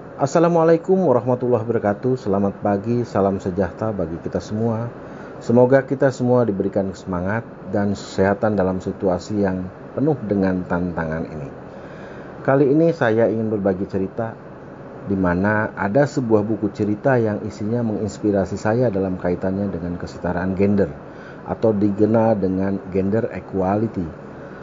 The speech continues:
Sebuah cerita yang mengilhami serta menginspirasi saya dalam memahami hal-hal yang terkait dengan kesetaraan gender. Sedikit pengantar, apa itu kesetaraan gender?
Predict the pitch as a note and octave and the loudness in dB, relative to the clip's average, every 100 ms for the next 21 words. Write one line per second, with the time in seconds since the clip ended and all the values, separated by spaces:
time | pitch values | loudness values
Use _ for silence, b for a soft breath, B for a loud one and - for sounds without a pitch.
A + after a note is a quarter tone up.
0 | - - C3 C#3+ D3 C#3+ D#3+ D3+ C#3 D#3+ | -12 2 4 6 4 6 4 4 -2 0
1 | D#3 B2+ A2+ A2+ G#2 F#2+ G2+ G2 D#2+ E2+ | 2 2 2 0 2 2 2 2 -2 -2
2 | G2 A#2 B2+ C3 C3 - G#2+ F#2+ A2 G2+ | 0 4 4 4 0 0 -2 2 2 4
3 | F#2+ G#2+ F#2+ A2+ G2+ F2+ G2+ - F2 G2 | 2 0 0 2 2 2 0 0 0 2
4 | A2 A2+ A2 B B B B B F2 G#2+ | 2 0 -4 B B B B B 2 6
5 | C3+ C#3+ C3+ B2 B2+ D3 D#3 A#2 B2+ A2 | 8 8 8 6 4 4 4 4 2 4
6 | A2+ B2 A#2 G#2+ F#2 G#2 A#2 G2 F#2 F#2 | 2 2 0 -2 -2 0 0 0 0 -2
7 | F2+ - F#2 F2+ F2+ F#2+ F2 C2+ - - | -4 -4 -2 0 2 2 2 -2 -6 -14
8 | B B B B B - G2+ G#2+ B2 - | B B B B B -2 2 4 4 2
9 | A#2+ A#2 A#2 A#2+ B2 - D#3+ G3 C#3 B2 | 4 4 4 2 0 0 -2 4 4 4
10 | G2+ - G2 G2 F#2+ F2 E2+ | -4 -6 -4 -2 -2 -4 -4